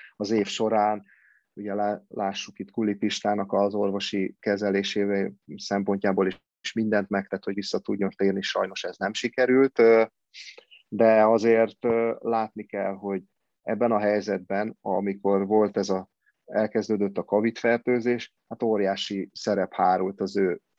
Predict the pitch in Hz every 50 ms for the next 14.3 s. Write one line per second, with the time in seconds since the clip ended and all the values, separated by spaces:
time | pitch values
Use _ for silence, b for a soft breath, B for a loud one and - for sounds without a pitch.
0 | _ _ - - 78 90 92 92 85 87 101 107 110 101 - 98 98 - - 101
1 | 98 - 98 92 95 95 95 95 95 98 98 101 98 98 98 92 92 87 - -
2 | _ _ - 113 110 107 - - 110 98 101 104 98 - 110 110 107 98 98 101
3 | 101 101 98 98 95 - - 98 90 92 98 110 107 101 101 98 98 95 87 -
4 | _ B B B B B B B - 101 104 95 95 95 107 113 110 104 101 98
5 | 98 107 101 95 98 101 98 95 92 98 98 98 95 101 95 98 95 - - -
6 | - - 113 110 110 - - - 110 98 98 98 101 98 107 107 98 95 98 95
7 | - 98 98 95 98 104 101 95 95 95 92 92 107 120 113 110 113 110 107 104
8 | 101 98 - 107 104 98 98 95 - 98 98 101 101 95 - B B B B -
9 | - - 104 110 117 110 104 101 98 104 107 113 - - _ _ b b b _
10 | - 110 104 98 - - 98 - _ - 107 98 95 92 98 98 98 101 98 98
11 | - 95 90 - - - 98 - 98 98 98 98 - 92 - - 95 98 104 98
12 | 98 104 98 92 95 92 90 - 95 98 - 98 95 - - - _ _ - 87
13 | 87 92 95 98 101 98 98 98 98 - 95 90 - 101 104 110 107 - - -
14 | - 117 104 101 101